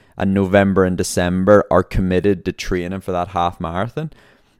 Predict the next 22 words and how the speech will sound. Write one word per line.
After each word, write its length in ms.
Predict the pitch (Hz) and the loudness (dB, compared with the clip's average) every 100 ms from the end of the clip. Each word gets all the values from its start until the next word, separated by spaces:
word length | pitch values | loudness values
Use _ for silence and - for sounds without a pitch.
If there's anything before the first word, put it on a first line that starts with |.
| - | -4
And 80 | 131 | -2
if 140 | 135 | 0
you 120 | 165 202 | 2 0
keep 420 | - - 143 - | 0 -4 0 2
it 120 | 123 | 4
looking 340 | 110 107 101 | 4 4 0
consistent, 720 | 98 104 95 117 110 - 135 135 | -2 -4 -2 -2 -2 -2 -6 -4
and 120 | 104 | -2
then 100 | 113 | 2
after 260 | 123 139 143 | 4 2 2
you 100 | 120 | 2
run 240 | 104 101 | 4 4
your, 380 | 98 92 92 90 - | 4 4 4 2 -4
you 80 | 95 | -2
know, 120 | 95 | 0
marathon 580 | 90 87 90 95 92 90 | 2 2 0 -2 -4 -4
in 120 | 87 | -2
March 360 | 90 85 - - | 0 0 -2 -4
or 120 | 82 | -2
April, 380 | 80 - 98 104 | -2 -2 0 2
let's 240 | 104 - | 0 0
say, 300 | - 113 127 | 2 2 0